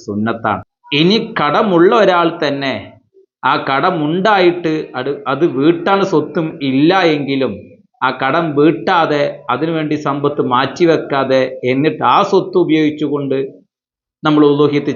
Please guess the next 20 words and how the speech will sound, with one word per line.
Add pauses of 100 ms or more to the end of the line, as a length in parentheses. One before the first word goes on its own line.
ചേർന്നാൽ (140)
അത്
തെറ്റാണ്. (200)
കാരണം (120)
ഉളുഹിയത്ത്
എന്നുള്ളത്
സുന്നത്തായ
കർമ്മമാണ്. (440)
കടം
വാങ്ങിയിട്ടുണ്ടെങ്കിൽ (140)
അത് (100)
തിരിച്ചു
കൊടുക്കലും
നിർബന്ധമാണ്. (800)
അപ്പോ (380)
കടം (1120)
തിരിച്ചു
കൊടുക്കൽ (100)
നിർബന്ധമായതുകൊണ്ട്, (220)
നിർബന്ധമായ